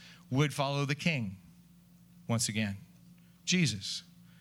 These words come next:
because he is the King of Kings and the Lord of Lords. And until we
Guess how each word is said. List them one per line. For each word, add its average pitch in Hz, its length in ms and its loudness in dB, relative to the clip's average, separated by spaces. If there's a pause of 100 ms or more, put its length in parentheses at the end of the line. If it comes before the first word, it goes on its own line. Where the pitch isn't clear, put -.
(360)
because 156 380 4
he 175 360 4
is 185 180 0
the 151 80 0
King 156 240 2
of 165 100 0
Kings 135 320 2
and 135 100 4
the 135 60 4
Lord 131 240 2
of 123 140 -2
Lords. 147 300 2
And 127 100 2
until 185 340 2
we 180 220 6